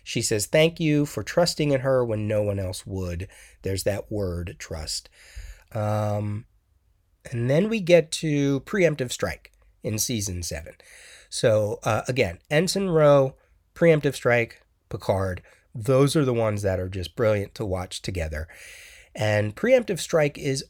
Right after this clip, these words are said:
almost a flip of what is going on in Ensign Ro.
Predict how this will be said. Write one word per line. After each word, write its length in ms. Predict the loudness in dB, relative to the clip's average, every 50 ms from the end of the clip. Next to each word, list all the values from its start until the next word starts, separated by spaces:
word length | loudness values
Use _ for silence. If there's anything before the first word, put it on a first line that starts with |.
| _ 2
almost 460 | 2 2 2 2 -2 -4 -4 -4 -4
a 60 | -4
flip 640 | -6 -6 -10 -10 -6 0 4 4 4 4 2 -4 -18 -20 _ _ _ _ _ _ _ _ _ -4
of 420 | -2 0 2 2 2 0 -2 -8 -16 -20 _ _
what 340 | -10 -4 2 4 4 4 4
is 100 | 2 0
going 280 | 0 0 0 2 2
on 300 | 2 2 2 0 0 -2 -4 -4
in 340 | -4 -2 -2 -2 -2 -4 -6 -6
Ensign 400 | -6 -6 -6 -6 -6 -6 -6 -6
Ro. 180 | -4 -6 -6